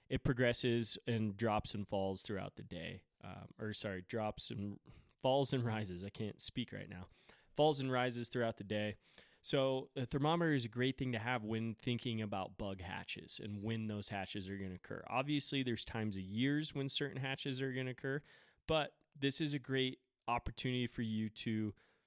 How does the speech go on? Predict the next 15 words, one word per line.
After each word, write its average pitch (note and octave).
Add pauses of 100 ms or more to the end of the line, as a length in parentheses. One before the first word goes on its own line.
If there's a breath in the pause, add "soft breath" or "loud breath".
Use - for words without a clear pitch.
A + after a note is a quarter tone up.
(560 soft breath)
understand C#3
exactly A2
when G#2+
that F#2+
might F#2
happen. F#2+
You A2+
can A#2
even G#2
dial G#2
it G2+
down G2+
to G#2
certain G2
days, F#2